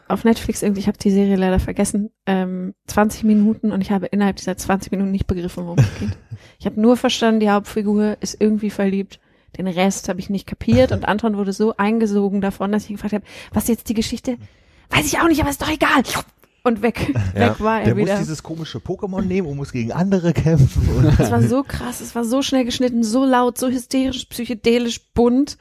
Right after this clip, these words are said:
Speaker 2: Ja.
Speaker 1: Ich war völlig paralysiert danach.
Speaker 3: Ich find aber, das haben, irgendwo hab ich das neulich mal schon mal gehört, dass wenn man Modern Family durchbinscht, die ja jetzt in Staffel elf, glaub ich,
Speaker 2: Mhm.
Speaker 3: sind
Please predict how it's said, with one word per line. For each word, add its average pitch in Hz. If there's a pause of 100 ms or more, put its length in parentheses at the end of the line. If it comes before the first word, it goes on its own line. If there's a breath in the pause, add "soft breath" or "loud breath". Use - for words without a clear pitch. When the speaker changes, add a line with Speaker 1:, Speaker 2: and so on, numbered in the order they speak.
(140 soft breath)
Speaker 2:
Ja. - (600 soft breath)
Speaker 1:
Ich -
war 208
völlig 226
paralysiert 208
danach. 208
Speaker 3:
Ich -
find 156
aber, 147
das 127
haben, 127 (240)
irgendwo 139
hab 131
ich 139
das 117
neulich 123
mal 117
schon 123
mal 110
gehört, 101 (340 soft breath)
dass 98
wenn 110
man 107
Modern 117
Family 113
durchbinscht, 90 (120)
die 101
ja 104
jetzt 104
in 107
Staffel -
elf, 113
glaub 90
ich, 107
Speaker 2:
Mhm. 107
Speaker 3:
sind 113